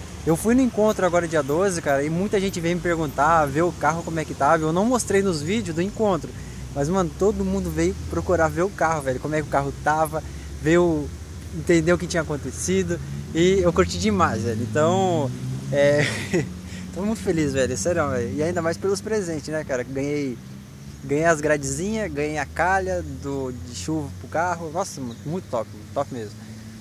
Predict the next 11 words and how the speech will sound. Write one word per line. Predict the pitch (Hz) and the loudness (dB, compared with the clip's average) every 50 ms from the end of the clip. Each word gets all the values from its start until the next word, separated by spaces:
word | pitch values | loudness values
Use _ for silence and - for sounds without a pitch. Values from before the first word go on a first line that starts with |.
| - | -8
Então, | - 143 156 180 202 214 202 - - - - - - - - | -2 0 0 0 0 -2 -4 -10 -14 -18 -18 -18 -14 -4 2
é | 240 269 | 4 4
isso | 262 - - 254 | 4 4 2 2
aí. | 226 240 269 294 277 - - - | 2 2 0 -2 -6 -10 -8 -4
Esse | 170 190 196 - - | 0 0 2 2 4
aí | 190 190 | 4 4
é | 196 202 | 6 4
o | 196 | 4
nosso | 190 190 180 - 180 | 2 0 -2 -2 -4
projetinho | 165 - 175 170 156 151 147 135 - - 233 240 254 254 247 233 - - - - - - - - - - - - - | -4 0 0 0 0 -2 -4 -6 -2 0 2 2 2 2 0 -4 -8 -14 -20 -20 -20 -20 -20 -20 -20 -20 -20 -16 -8
que | - 170 175 175 170 160 156 151 139 | -4 -2 0 2 2 2 2 2 0